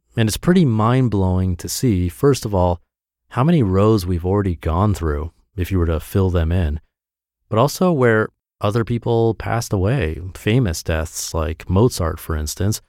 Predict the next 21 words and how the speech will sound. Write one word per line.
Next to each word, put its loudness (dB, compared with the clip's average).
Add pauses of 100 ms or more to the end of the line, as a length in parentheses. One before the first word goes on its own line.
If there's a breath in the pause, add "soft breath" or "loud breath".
(360)
who 0
died 2
at 0
only 2
thirty-five -2
years 0
old. -2
Pretty -2
crazy. -2 (680)
But 2
it's -2
not 4
just 0
that, 2
it's -6 (240)
how -4
much -2
time 0
we 0
have 0
left, -4